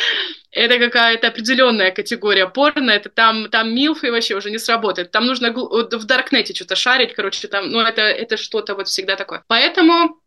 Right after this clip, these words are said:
я вот к этим шуткам отношусь спокойно, я, наоборот, утрирую до какого-то состояния,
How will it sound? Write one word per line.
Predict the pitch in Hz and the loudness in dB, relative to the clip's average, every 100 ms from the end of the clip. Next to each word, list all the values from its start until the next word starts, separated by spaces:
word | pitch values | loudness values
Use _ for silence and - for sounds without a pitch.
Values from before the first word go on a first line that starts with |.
| _ | _
я | - 226 | 0 2
вот | 269 277 | 2 0
к | |
этим | 277 262 | -4 -4
шуткам | 285 - 254 | -6 -4 -2
отношусь | 240 240 247 | -2 -4 -4
спокойно, | - 233 - - 339 359 294 247 247 _ | -4 -4 0 2 2 2 2 0 -2 _
я, | 226 226 240 | -2 0 2
наоборот, | 233 226 254 262 240 | 2 2 2 2 -2
утрирую | - 240 254 226 190 190 - | -6 -2 0 0 0 -4 -8
до | - 190 | -4 -2
какого-то | 202 208 226 214 208 | -2 0 2 2 -2
состояния, | - 190 - 202 240 311 240 220 | -2 -2 0 2 2 2 0 -2